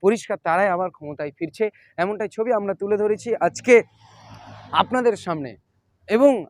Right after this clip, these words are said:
আপনারা যারা দেখছেন, বিশেষ করে হাড়োয়াবাসী, অবশ্যই এই যে নিউজটা, এটা আপনারা হাড়োয়ার প্রতিটি মানুষের কোণায় পৌঁছে দিন, কারণ রাত দিন এক করে আইপিএন বাংলা হাড়োয়ার মানুষের জন্য খবর করেছে, হাড়োয়ার মানুষের, আহ,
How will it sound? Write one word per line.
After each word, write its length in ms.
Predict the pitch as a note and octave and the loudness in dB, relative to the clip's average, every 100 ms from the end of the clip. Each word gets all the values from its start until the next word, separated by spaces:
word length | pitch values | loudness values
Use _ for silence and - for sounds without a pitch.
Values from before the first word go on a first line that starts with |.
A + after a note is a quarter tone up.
| - | -8
আপনারা 380 | D#3 - G#3+ A3+ | -8 -4 -2 -2
যারা 300 | F#3 F3+ F3+ | 0 2 2
দেখছেন, 460 | D#3+ G#3+ - G#3+ C#3 - _ D#3 | 2 0 0 -8 -8 -10 _ -10
বিশেষ 240 | D3+ - G#3+ | -8 -8 -8
করে 140 | - F3 | -6 -6
হাড়োয়াবাসী, 680 | C3 F3 G3+ D#3+ C#3+ F#3+ F#3+ - - _ _ | -2 2 2 0 -4 -8 -12 -14 -20 _ _
অবশ্যই 460 | G3+ C4+ C#4+ D4+ C#4+ - - | 2 4 0 -6 -10 -10 -4
এই 180 | C#4+ D4 | -2 0
যে 140 | C4+ | -2
নিউজটা, 480 | G#3+ A3 A3 - - G#2+ - - | -2 -2 -2 -4 -12 -12 -14 -6
এটা 220 | C#3+ E3+ G#3+ | 0 4 2
আপনারা 400 | G#3 G3+ G3 E3 | 2 2 2 2
হাড়োয়ার 260 | E3+ F#3 F#3 | 0 0 0
প্রতিটি 320 | G3 A3+ A3 | -6 -6 -4
মানুষের 380 | F#3+ G3 F#3 D3 | -4 -4 -8 -10
কোণায় 260 | - F3 G#3+ | -4 0 0
পৌঁছে 300 | A3+ A3+ A3+ | 0 -2 0
দিন, 120 | A3+ - - - | 0 -2 -10 4
কারণ 280 | G#3+ A3 D#3+ - - | 4 4 -2 -12 -10
রাত 380 | D#3 F#3+ A3 A3+ | 0 6 8 6
দিন 240 | E3 G#3+ | 2 0
এক 200 | A3 A3+ - | 4 2 2
করে 120 | A#3 | 0
আইপিএন 380 | G#3 F#3 G3 G3 F3+ | 0 0 -2 -4 -2
বাংলা 320 | F3+ F3 E3+ D#3 - | -2 0 0 0 -2
হাড়োয়ার 240 | G#3+ A#3+ A3+ | 6 6 6
মানুষের 380 | G#3 G#3 G#3 E3 | 0 -4 -8 -6
জন্য 340 | F#3+ F#3 D#3 - _ _ - | -4 -4 -6 -10 _ _ 0
খবর 240 | G3+ B3 B3+ | 4 6 4
করেছে, 300 | A#3+ A#3 G#3+ | 0 -2 -2
হাড়োয়ার 340 | F#3 G3+ F#3+ | 0 0 0
মানুষের, 380 | F#3 F#3 F#3+ E3+ - _ _ - | -2 -6 -8 -12 -12 _ _ -14
আহ, 300 | - C3 B2+ | -6 -4 -4